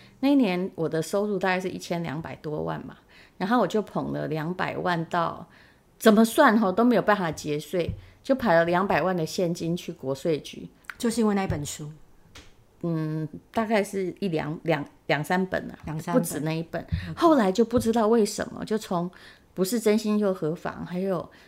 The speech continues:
Speaker 1: 我记得我那时候在写大学生的，呃，叫学校园的恋爱学分，就是
Speaker 2: 对。
Speaker 1: 怎么样谈恋爱的一些规则。每一篇文章就是两三千字，然后集合成集。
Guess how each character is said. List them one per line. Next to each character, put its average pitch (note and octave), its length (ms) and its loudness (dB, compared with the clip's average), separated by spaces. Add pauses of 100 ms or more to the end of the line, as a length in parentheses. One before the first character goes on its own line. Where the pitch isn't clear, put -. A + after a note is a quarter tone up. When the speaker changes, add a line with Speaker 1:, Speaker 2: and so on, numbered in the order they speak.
Speaker 1:
我 - 80 -2
记 B3 160 0
得 G3+ 100 2
我 E3 60 0
那 G3+ 140 0
时 G3 60 -2
候 F#3+ 40 -2
在 G3 180 0
写 D#3+ 220 -6
大 G3 260 -4
学 D3+ 300 -8
生 F#3 400 -4
的， D#3+ 400 -6 (380)
呃， C#3+ 440 -6 (560)
叫 A#3+ 140 -2
学 E3+ 200 -6
校 G#3 320 -2
园 D3 180 -4
的 D#3 120 -2
恋 F3 200 0
爱 F3 200 -2
学 C3+ 200 -6
分， D#3+ 220 -6
就 D#3+ 160 0
是 E3 240 -8 (320)
Speaker 2:
对。 - 80 -14
Speaker 1:
怎 E3 100 2
么 D#3 80 0
样 F#3+ 200 0
谈 D3+ 240 -4
恋 E3+ 180 -4
爱 E3+ 160 -2
的 D3 80 -8
一 D3+ 80 -4
些 D#3+ 160 -2
规 D#3 240 -2
则。 - 220 -10 (380)
每 G#3 180 6
一 B3+ 60 4
篇 D4+ 220 4
文 A#3 160 4
章 A3+ 160 2
就 A3+ 100 0
是 A#3+ 80 0
两 E3 160 -2
三 F#3+ 200 -2
千 F#3+ 200 0
字， F#3+ 120 -6
然 F3 80 -2
后 F#3+ 100 0
集 E3 200 -4
合 E3 160 0
成 C#3+ 260 -2
集。 B2 280 -8